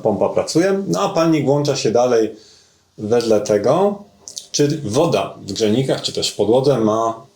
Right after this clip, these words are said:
tą temperaturę, którą sobie ustawiłeś już na kotle. E, jak ważne jest zastosowanie termostatu pokojowego?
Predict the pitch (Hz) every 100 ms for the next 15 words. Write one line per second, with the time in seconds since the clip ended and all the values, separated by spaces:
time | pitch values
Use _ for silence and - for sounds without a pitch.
0 | _ - _ _ _ _ - 139 135 113
1 | 117 104 117 113 - 98 - 95 104 98
2 | 92 87 95 90 90 95 87 90 - 107
3 | - _ - _ - - _ _ - 104
4 | 98 98 95 - - 120 143 - 123 143
5 | 123 110 104 101 - 95 101 - 107 101
6 | 107 117 110 104 101 95 110 104 107 -
7 | 101 95 87 90 92 151